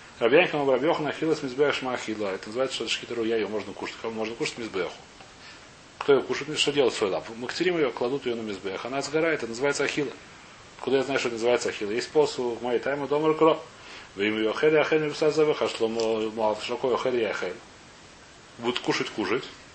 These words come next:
Беште ахиллус, акасу, будабер. Хад ахиллус, адам, ахиллус, мизбех. Есть навка-, много навкаминус этого дела.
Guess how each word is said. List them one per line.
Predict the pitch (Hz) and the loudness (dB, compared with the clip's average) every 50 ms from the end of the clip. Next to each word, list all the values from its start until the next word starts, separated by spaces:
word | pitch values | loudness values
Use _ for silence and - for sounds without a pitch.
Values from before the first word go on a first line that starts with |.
| - - - 110 | -20 -18 -6 0
Беште | 110 104 - - 160 160 | 0 0 2 4 4 4
ахиллус, | 147 - 180 180 165 - | 4 6 4 4 4 4
акасу, | 123 110 117 113 - - 139 | 2 2 2 0 2 0 0
будабер. | 127 123 123 110 107 104 101 90 85 85 82 85 85 85 85 - - - - - - - - | 0 0 -2 2 2 0 0 0 -4 -6 -4 -4 -6 -8 -8 -10 -16 -20 -20 -20 -18 -14 -8
Хад | - - 120 123 | -2 -2 0 0
ахиллус, | 120 - 139 139 131 - | 0 2 2 0 2 2
адам, | 147 151 165 170 143 | 0 0 0 0 0
ахиллус, | 117 - 143 131 - | 0 0 0 -2 -2
мизбех. | 127 120 107 101 90 - - - - - - - - - - - - - - - - - - - - - - - - - | -6 -8 -6 -4 -6 -6 -6 -10 -14 -18 -18 -16 -14 -14 -14 -14 -16 -18 -18 -20 -20 -14 -14 -14 -14 -14 -20 -20 -12 -4
Есть | 131 139 - - | -4 -2 0 0
навка-, | 143 127 - 123 | -2 -4 -4 -8
много | 120 120 135 139 139 131 | -4 0 0 2 2 2
навкаминус | 123 110 - - 101 98 101 98 - 120 | 0 -2 -2 -4 -6 -6 -6 -6 -4 -4
этого | 120 123 127 | -4 -6 -2
дела. | 143 156 160 160 | 0 0 0 0